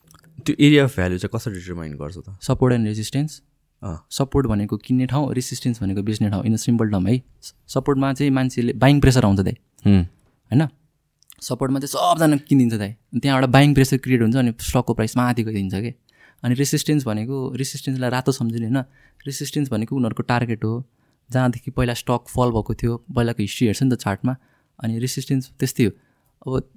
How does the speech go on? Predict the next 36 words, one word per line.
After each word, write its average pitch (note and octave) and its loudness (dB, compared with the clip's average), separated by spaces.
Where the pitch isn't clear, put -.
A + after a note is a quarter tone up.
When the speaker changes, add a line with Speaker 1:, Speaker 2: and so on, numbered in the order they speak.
Speaker 2:
रेजिस्टेन्स E3+ -2
नेरी F3 2
नेरी F3+ 0
पुग्न D#3+ -2
लाग्यो C#3+ -4
भने C#3+ -2
सबले D3+ 2
बेचिदिन्छ C3+ 0
कि C#3+ 0
दाइ, A#2+ 2
प्यानिक C#3+ 2
सेल G#2 4
Speaker 1:
Hmm, G2+ 4
Speaker 2:
भइदिन्छ G#2 2
त्यहाँ। G2+ 2
Speaker 1:
hmm, F#2 -2
hmm। F2 -2
Speaker 2:
अनि B2+ 2
प्यानिक C#3 0
सेलिङ C3 2
भएपछि A2+ 0
त C3 0
प्रेस-, - 0
सेलिङ D3+ 2
प्रेसर C3+ 0
आयो C#3 2
नि, A#2 4
सेलिङ C3+ -2
प्रेसर B2+ -4
आएपछि A#2+ -4
सबै C3 2
झरिदिन्छ F#2+ 0
कि A2 -4
दाइ A2 -8
स्टकहरू। - -12
Speaker 1:
अनि C3 6